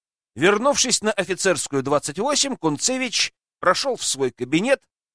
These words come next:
и велел позвать надзирателя Евсеева, которому вручил адресную справку. «Возьмите трех городовых и езжайте по этому адресу. Живет там некий Гурий Приходько.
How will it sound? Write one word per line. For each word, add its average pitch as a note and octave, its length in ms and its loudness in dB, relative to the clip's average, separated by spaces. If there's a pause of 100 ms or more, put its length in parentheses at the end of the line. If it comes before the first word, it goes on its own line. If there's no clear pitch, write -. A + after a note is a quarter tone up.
(120)
и F3 120 2
велел C#4+ 280 2
позвать E3 520 0
надзирателя D3+ 720 0
Евсеева, A#2+ 840 -2 (540)
которому C#4+ 440 2
вручил D3 520 -2 (100)
адресную D#3+ 840 0
справку. - 680 -10 (1200)
«Возьмите D#3+ 580 2
трех D#3 320 4
городовых D3 600 2 (760)
и E3+ 300 4
езжайте D#3 760 0
по - 220 -2
этому C3 460 0
адресу. F2 760 -8 (200)
Живет C3+ 480 2
там D#3 240 2
некий F3 320 0
Гурий D#3 360 0
Приходько. C#3 920 -2